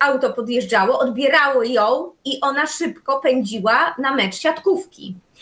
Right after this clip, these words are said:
No i to było bardzo męczące, takie uprawianie dwóch dyscyplin sportowych tak intensywnie,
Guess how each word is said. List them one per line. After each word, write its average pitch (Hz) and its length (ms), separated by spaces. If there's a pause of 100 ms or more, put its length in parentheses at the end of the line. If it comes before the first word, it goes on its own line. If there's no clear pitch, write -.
(360)
No 262 260
i 359 180
to 349 140
było 247 300
bardzo 208 420
męczące, 302 960
takie 226 240
uprawianie 240 540
dwóch 254 220 (120)
dyscyplin 233 580 (120)
sportowych 233 600
tak - 200
intensywnie, 208 840